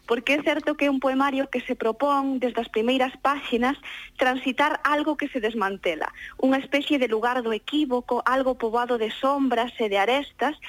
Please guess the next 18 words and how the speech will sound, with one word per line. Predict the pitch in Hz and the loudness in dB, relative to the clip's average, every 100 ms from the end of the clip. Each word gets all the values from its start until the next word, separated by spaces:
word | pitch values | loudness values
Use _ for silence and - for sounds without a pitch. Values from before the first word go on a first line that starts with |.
| - - 262 | -16 -4 -2
e | |
transitalo | 262 277 285 294 277 320 330 320 | 0 0 0 -2 0 2 2 2
como | - 233 285 | 0 0 2
un | 311 | 2
internamento. | 285 226 214 190 190 175 180 254 349 - - - | 2 0 0 0 -2 -4 -4 -2 -2 -6 -8 0
En | 220 220 226 | 2 4 2
algún | 233 262 | 2 0
punto | 277 262 240 | 0 0 2
imos | 226 254 | 0 2
ler | 269 247 - | 0 0 0
algo | 285 277 262 | 2 2 2
que | 254 240 | 0 -4
se | 254 254 | -2 0
abre | 269 262 - | 2 0 0
cara | 226 208 | 0 0
ao | 208 | 0
seu | - 208 | 0 0
interior. | 185 180 165 156 151 | 0 -2 -4 -2 -4